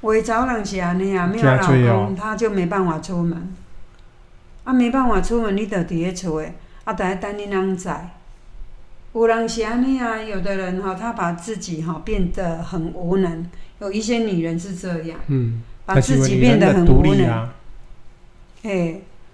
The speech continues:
Speaker 1: 无啊，无我亲，
Speaker 2: 无要依赖人。
Speaker 1: 我跟你讲，像我这独立的吼，也不会得人疼。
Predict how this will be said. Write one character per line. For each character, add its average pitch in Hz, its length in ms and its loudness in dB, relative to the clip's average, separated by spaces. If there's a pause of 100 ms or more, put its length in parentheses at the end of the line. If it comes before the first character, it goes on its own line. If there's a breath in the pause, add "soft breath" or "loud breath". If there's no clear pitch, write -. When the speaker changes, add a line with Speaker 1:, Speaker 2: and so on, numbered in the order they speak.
Speaker 1:
无 139 100 -6
啊， 254 200 2
无 175 160 6
我 175 120 8
亲， 165 160 6
Speaker 2:
无 139 40 6
要 123 80 6
依 - 60 4
赖 - 0 -
人。 107 300 -2 (100)
Speaker 1:
我 233 140 4
跟 240 80 4
你 240 40 0
讲， 240 200 2
像 190 160 2
我 214 80 4
这 226 140 2
独 202 240 -2
立 196 220 0
的 170 140 2
吼， 160 360 -2 (440 soft breath)
也 202 140 -4
不 170 160 6
会 220 160 6
得 180 200 2
人 180 200 2
疼。 170 240 -4